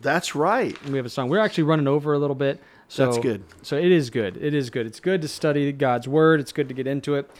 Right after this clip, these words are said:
Speaker 2: And so I just, um, we're gonna close out here now, and I'm gonna just leave you guys with this song.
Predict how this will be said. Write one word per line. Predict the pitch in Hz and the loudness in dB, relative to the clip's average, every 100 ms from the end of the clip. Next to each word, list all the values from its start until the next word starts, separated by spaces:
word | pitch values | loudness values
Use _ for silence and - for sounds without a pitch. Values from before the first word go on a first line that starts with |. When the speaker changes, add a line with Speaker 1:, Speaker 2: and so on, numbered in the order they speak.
| - - - | -18 -16 -10
Speaker 2:
And | 147 127 | -8 -6
so | - 151 139 135 | -2 2 2 0
I | 139 127 | -4 -4
just, | 156 151 - 151 | -4 -4 -4 -2
um, | 127 113 107 107 - | -2 -2 -6 -10 -10
we're | 139 147 | -4 -2
gonna | 135 | -4
close | - 156 151 143 | 0 2 2 2
out | 139 143 | 0 -2
here | 151 139 131 | -4 -2 -2
now, | 135 135 139 | -2 -2 -4
and | 123 | -4
I'm | |
gonna | 117 113 | -8 -10
just | 110 104 | -12 -10
leave | 127 123 | -8 -6
you | 120 | -4
guys | 123 120 110 | -4 -4 -6
with | 110 | -10
this | 107 | -10
song. | - 139 127 131 | -8 -6 -4 -4